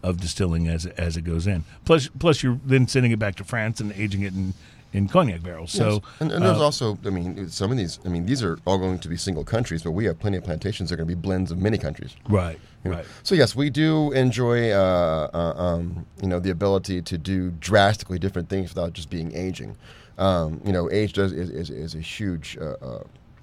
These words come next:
Speaker 2: you know, uh, quantifier of, of flavor. Um, is that the right word, quantifier?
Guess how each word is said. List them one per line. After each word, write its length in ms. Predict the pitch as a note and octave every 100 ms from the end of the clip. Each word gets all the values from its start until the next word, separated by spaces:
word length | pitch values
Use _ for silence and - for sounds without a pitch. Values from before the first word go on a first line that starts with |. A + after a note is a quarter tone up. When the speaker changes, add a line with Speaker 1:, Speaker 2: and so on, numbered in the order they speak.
| -
Speaker 2:
you 80 | F#2
know, 140 | D2+ -
uh, 400 | D2 C2 - - - -
quantifier 540 | A2 G#2 F2+ E2+ E2
of, 260 | C#2+ E2+ D#2+
of 160 | F2
flavor. 460 | - G2 F2 F2 A2+ - - - - -
Um, 480 | G2 F#2+ D#2+ D#2+ D#2+ - -
is 60 |
that 80 | -
the 60 | C3
right 140 | B2+
word, 220 | B2+ C3+
quantifier? 460 | - G2 A2 A#2